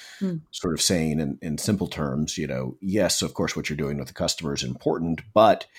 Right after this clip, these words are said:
Speaker 2: you can enhance performance without calling on a single n-, extra customer, without having to work another hour at the end of each day or staying all day on a Saturday or whatever. You know,
Speaker 1: Yes.
Speaker 2: you, wi-, without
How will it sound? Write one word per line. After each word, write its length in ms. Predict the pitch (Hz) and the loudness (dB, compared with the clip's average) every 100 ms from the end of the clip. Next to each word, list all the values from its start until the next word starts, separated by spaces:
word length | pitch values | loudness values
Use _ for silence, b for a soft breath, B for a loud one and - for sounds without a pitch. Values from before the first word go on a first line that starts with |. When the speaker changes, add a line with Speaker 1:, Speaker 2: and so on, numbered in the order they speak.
| B B - | B B 0
Speaker 2:
you 140 | 95 | 2
can 140 | 123 123 | 4 4
enhance 360 | 92 101 90 | 4 4 2
performance 520 | - 78 92 80 78 | -2 -2 2 2 2
without 320 | 76 80 73 - | 0 0 0 0
calling 360 | 82 78 71 | 0 0 0
on 220 | 65 67 | -2 -2
a 80 | 67 | -2
single 460 | - 104 95 85 78 | -2 2 2 4 4
n-, 140 | 78 - _ _ - | 2 0 _ _ -2
extra 260 | - - 160 | 0 0 2
customer, 520 | 120 107 - 67 67 | 6 6 2 -2 -2
without 280 | 69 87 92 | 0 4 4
having 160 | 85 | 4
to 60 | 90 | 2
work 220 | 90 90 | 2 2
another 340 | 90 90 87 85 | 2 4 4 4
hour 480 | 87 87 87 82 | 6 6 4 2
at 120 | 82 82 | 2 2
the 100 | 85 | 0
end 100 | 87 | 2
of 60 | 85 | 0
each 180 | 82 | 0
day 280 | - 82 80 | 2 4 4
or 100 | 80 | 2
staying 460 | - 98 98 98 98 | 2 4 6 6 6
all 140 | 92 90 | 6 4
day 160 | 87 | 2
on 80 | 87 | 2
a 20 | |
Saturday 220 | 85 87 | 0 2
or 80 | 104 | 4
whatever. 280 | 98 139 95 B B B B | 8 6 6 B B B B
You 80 | 95 | 2
know, 100 | 90 92 | 4 4
Speaker 1:
Yes. 80 | 104 | 2
Speaker 2:
you, 120 | 98 - | -4 -8
wi-, 300 | 101 101 98 - 92 | 2 4 4 0 0
without 840 | 98 90 - - 104 160 - - | 2 2 -4 2 6 6 6 -6